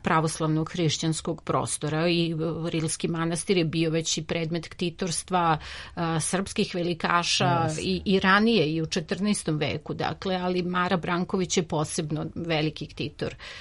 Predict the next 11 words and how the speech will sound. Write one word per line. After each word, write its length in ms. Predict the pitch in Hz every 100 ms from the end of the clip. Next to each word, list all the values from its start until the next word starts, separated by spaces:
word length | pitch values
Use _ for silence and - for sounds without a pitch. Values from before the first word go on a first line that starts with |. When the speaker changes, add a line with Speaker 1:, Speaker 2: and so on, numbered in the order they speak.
| - -
Speaker 1:
bila 380 | 165 147 143 -
ovog 500 | 160 151 143 - - - -
svetog 440 | - 156 - 139
mesta 400 | 127 143 - -
na 140 | 165
Balkanu. 580 | 151 156 156 156 135 143 135 - - -
Speaker 2:
Druga 420 | 165 170 190 202
ćerka 840 | 196 - 208 208 - 185 160 151 151
despota 720 | 165 170 - 165 160 147 143
Đurđa 720 | 135 151 147 117 135 127 123 120
Brankovića 1500 | 151 156 160 170 175 135 131 117 - 143 131 127 120 120 120